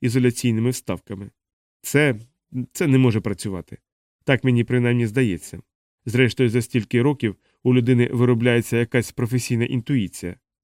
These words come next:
Я, звичайно, можу і помилятися, тільки ні. Волію про це взагалі не говорити». Координатор підвівся.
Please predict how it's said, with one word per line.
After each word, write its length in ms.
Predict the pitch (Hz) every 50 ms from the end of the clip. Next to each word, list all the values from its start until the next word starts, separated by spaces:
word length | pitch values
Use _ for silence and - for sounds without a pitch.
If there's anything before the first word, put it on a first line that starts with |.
| _ _ _ _ _ _ _ _
Я, 220 | - 123 120 117 113
звичайно, 460 | 110 123 123 - 123 123 120 117 120
можу 200 | 123 123 113 117
і 60 | 117
помилятися, 580 | - 123 117 123 139 165 156 120 117 98 117 113
тільки 580 | - - 120 113 - - 117 113 110 104 98 - _ _ _ _ _ -
ні. 240 | 127 120 107 87 - _ _ _ _ _ _ -
Волію 380 | - 151 170 175 165 135 117 104
про 140 | - 123 120
це 180 | - - 120
взагалі 380 | 113 107 127 117 131 139 123 104
не 100 | 98 92
говорити». 500 | 92 95 95 92 - 80 - - - - _ _ _ _ _ _ _ _ _ _ _
Координатор 600 | - 135 127 127 117 127 127 123 113 - 120 117
підвівся. 600 | - 143 143 135 107 95 87 - - - 95